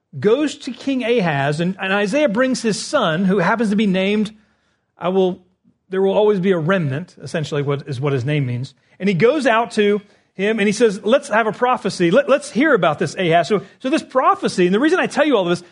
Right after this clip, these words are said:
this prophecy is meant to be given to a wicked king, to a people who are longing for the day when they will have a righteous king ruling and reigning over them. That's what we see. So in Isaiah chapter seven, verse ten,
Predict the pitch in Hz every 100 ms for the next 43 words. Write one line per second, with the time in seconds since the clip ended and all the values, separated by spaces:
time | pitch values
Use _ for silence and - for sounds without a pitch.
0 | - 240 - 262 311 339 349 302 190 226
1 | 240 - 190 180 233 220 202 - _ -
2 | 208 185 294 339 247 277 247 226 196 -
3 | 277 202 220 190 180 202 269 311 359 330
4 | 254 285 254 196 196 190 196 - - 202
5 | 233 247 202 190 165 160 240 254 262 -
6 | - 226 208 156 196 240 226 226 185 175
7 | 185 190 175 156 143 139 110 - _ _
8 | _ - 208 220 196 170 - 143 110 -
9 | _ _ _ _ _ _ _ _ - 240
10 | 240 202 294 - 269 262 262 - 262 214
11 | 196 233 - - 254 185 170 180